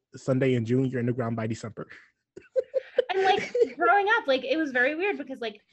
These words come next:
Speaker 2: in Judaism, like, it, like, we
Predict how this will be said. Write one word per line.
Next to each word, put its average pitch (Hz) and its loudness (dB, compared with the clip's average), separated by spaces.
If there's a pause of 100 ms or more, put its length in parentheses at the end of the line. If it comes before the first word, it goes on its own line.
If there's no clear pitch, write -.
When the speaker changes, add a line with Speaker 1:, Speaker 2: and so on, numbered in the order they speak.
(140)
Speaker 2:
in 254 -4
Judaism, 262 -4
like, 220 -8
it, 539 -12 (180)
like, 208 -8 (680)
we 269 -6